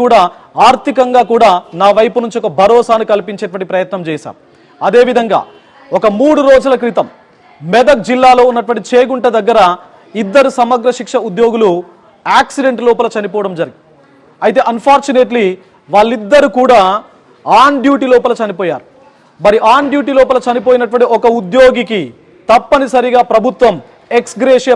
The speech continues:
ప్రకటించాలి. చనిపోయి నాలుగు రోజులు అవుతున్నది, ఇప్పటి వరకు ప్రభుత్వం నుంచి ఏమాత్రం స్పందన లేదు. So నేను ఎందుకు చెప్తున్నాను అంటే, ప్రసన్న హరికృష్ణ is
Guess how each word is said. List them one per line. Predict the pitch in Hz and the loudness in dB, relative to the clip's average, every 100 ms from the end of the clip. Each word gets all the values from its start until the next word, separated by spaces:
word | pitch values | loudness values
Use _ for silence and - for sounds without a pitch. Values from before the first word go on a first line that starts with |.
| - | -2
ప్రకటించాలి. | 202 196 196 175 120 _ _ _ _ _ _ _ | -6 -6 -6 -6 -8 _ _ _ _ _ _ _
చనిపోయి | 226 254 285 277 269 240 | 0 0 4 2 4 4
నాలుగు | 254 247 254 | 4 4 4
రోజులు | 254 247 | 4 2
అవుతున్నది, | 240 233 233 220 185 180 - 202 | 0 -2 -2 -2 -4 -6 -14 -12
ఇప్పటి | - 269 262 | -2 0 2
వరకు | 240 233 247 | 2 0 0
ప్రభుత్వం | 226 240 - 240 | -2 -2 -2 -4
నుంచి | 226 226 208 | -4 -6 -2
ఏమాత్రం | 226 226 220 233 220 | 0 0 -2 -4 -12
స్పందన | - 196 196 190 170 | -8 -4 -4 -4 -8
లేదు. | 120 _ _ _ _ _ - | -10 _ _ _ _ _ -4
So | 240 | 0
నేను | 254 262 | 2 0
ఎందుకు | 269 285 269 | 0 -2 -2
చెప్తున్నాను | - 262 254 240 | -2 -2 -2 -2
అంటే, | 220 226 185 185 - - - | -2 0 0 -4 -14 -16 0
ప్రసన్న | 240 262 277 277 240 | 0 2 0 0 0
హరికృష్ణ | 233 220 - 226 160 - _ - | -2 -8 -4 -2 -2 -4 _ -16
is | 196 | -16